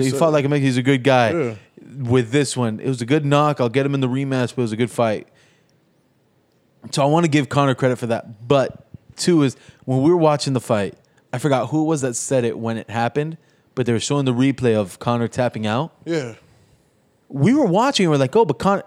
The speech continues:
Speaker 1: Conor got his chin under. He's safe. He's
Speaker 2: Yeah.
Speaker 1: good. He's not gonna be choked."
Speaker 2: Yeah.
Speaker 1: And, but in the replay, you see Khabib didn't give a fuck.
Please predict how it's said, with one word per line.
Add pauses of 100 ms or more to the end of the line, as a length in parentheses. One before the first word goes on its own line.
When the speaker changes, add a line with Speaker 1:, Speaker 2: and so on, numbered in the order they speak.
(140)
Speaker 1:
Conor
got
his
chin
under.
He's
safe.
He's
Speaker 2:
Yeah.
Speaker 1:
good.
He's
not
gonna
be
choked." (220)
Speaker 2:
Yeah. (680)
Speaker 1:
And, (120)
but
in
the
replay,
you
see
Khabib
didn't
give
a
fuck.